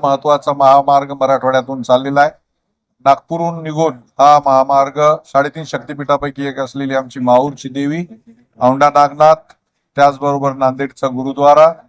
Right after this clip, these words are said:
अ, तुळजापूरचं मंदिर, या मराठवाड्यातल्या प्रमुख, प्रमुख ठिकाणांहून हा महामार्ग चाललेला आहे. या निमित्तानं माझ्या शेतकरी बांधवांना चौकट,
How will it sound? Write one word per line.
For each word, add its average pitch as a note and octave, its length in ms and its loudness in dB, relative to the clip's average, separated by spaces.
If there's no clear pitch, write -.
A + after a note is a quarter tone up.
अ, B2+ 480 6
तुळजापूरचं C#3+ 580 -4
मंदिर, C#3+ 380 -2
या F3+ 140 -6
मराठवाड्यातल्या D#3 720 2
प्रमुख, D3+ 400 -2
प्रमुख D#3 200 -6
ठिकाणांहून D#3+ 600 0
हा E3 80 6
महामार्ग D3 540 2
चाललेला C3 340 -2
आहे. G#2 100 -8
या D#3+ 80 4
निमित्तानं E3+ 500 0
माझ्या D#3+ 260 2
शेतकरी E3 420 -10
बांधवांना D#3 520 0
चौकट, D#3 500 -2